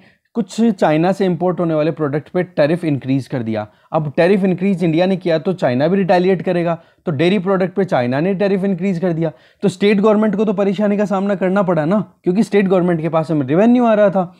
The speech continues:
डेयरी प्रोडक्ट से। तो वो जो चीज़ें हो रही हैं ना, जो एक एक्सटर्नैलिटीज बोला जाता है जिस पे स्टेट का कंट्रोल नहीं हो, तो उन पे कहीं ना कहीं सेंटर जो है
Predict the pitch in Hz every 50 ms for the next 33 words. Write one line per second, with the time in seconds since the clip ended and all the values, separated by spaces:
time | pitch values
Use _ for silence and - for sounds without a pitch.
0 | - - 151 160 175 180 196 160 165 175 165 156 165 160 - - - 156 - _
1 | _ _ - _ _ - 262 226 - - _ - 139 120 113 117 151 220 262 226
2 | 185 233 254 240 - - 196 170 185 220 202 160 147 151 160 156 147 170 220 233
3 | 220 254 233 - _ _ _ _ _ _ - 185 180 185 - _ - 175 190 -
4 | - 185 180 - - - 240 233 233 233 226 226 220 220 180 233 226 196 190 180
5 | 175 165 160 160 156 170 196 185 180 175 - - 220 180 - - 196 190 165 220
6 | 208 - 208 185 160 139 180 185 180 170 160 147 139 135 127 117 110 107 _ _
7 | _ _ - - - - 180 175 170 156 - 196 208 226 165 190 165 151 151 160
8 | 165 160 151 156 151 156 180 208 202 - - _ _ _ _ - 160 151 156 147
9 | 220 196 160 160 151 139 139 147 185 190 -